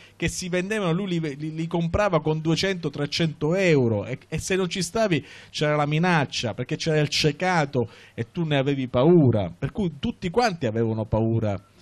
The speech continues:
di, di, di Carminati. Dico soltanto questo e poi ti, ti, ti chiudo, ma c'è s-, c'è una scena,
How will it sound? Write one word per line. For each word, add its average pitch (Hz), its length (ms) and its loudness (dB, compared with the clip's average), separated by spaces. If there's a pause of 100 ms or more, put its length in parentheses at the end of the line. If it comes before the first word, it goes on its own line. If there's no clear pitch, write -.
(240)
di, 123 280 -2
di, 123 180 -4 (100)
di 127 140 -4
Carminati. 113 800 -2 (240)
Dico 165 220 0
soltanto 180 300 0
questo 175 240 0
e 127 40 -2
poi 160 200 2
ti, 127 120 -2
ti, 123 200 -6
ti 123 120 -12
chiudo, 104 380 0
ma 131 180 -4 (1200)
c'è 208 140 -2
s-, 185 200 -2
c'è - 140 4
una 185 240 6
scena, 107 720 2